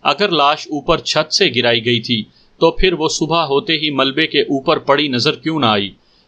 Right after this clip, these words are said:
क्या उसे नीचे आकर मलबे में छुपाया गया था, या फिर वो इत्तफाकन किसी ऐसे सुराख या दर्ज में गिरी थी, जहाँ से नीचे लुढ़क गई थी और मलबा हटाने वालों को महसूस हुआ था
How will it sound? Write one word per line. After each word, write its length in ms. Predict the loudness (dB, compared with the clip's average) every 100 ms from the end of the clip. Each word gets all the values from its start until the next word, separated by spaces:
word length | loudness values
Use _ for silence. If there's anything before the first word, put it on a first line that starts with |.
| _
क्या 220 | 0 0
उसे 300 | 0 -2 -2
नीचे 340 | 0 0 0 2
आकर 380 | 2 2 0 2
मलबे 340 | 0 2 0
में 100 | 0
छुपाया 400 | -2 0 0 0
गया 220 | 0 0
था, 340 | 2 0 0 -8 _ _
या 200 | 0 0
फिर 200 | 2 -2
वो 160 | -2 -2
इत्तफाकन 680 | -2 -2 0 0 2 -2 -2
किसी 360 | -2 -2 0 0
ऐसे 280 | 0 0 -2
सुराख 520 | 0 2 2 0 -6 _ _ -2
या 140 | 0
दर्ज 340 | 2 0 0 -4
में 160 | -4
गिरी 200 | -2 -4
थी, 240 | -2 -4 0
जहाँ 280 | 0 0
से 200 | 0 -2
नीचे 340 | 0 -2 0 2
लुढ़क 280 | 4 2 2
गई 200 | -2 -2
थी 300 | -4 -6 -8 _ _ -2
और 160 | 0 0
मलबा 340 | -2 2 0
हटाने 420 | 0 -2 -2 0
वालों 280 | 0 0 0
को 160 | 0 0
महसूस 500 | -2 -2 -4 -4 0
हुआ 180 | 2 2
था 340 | 0 -2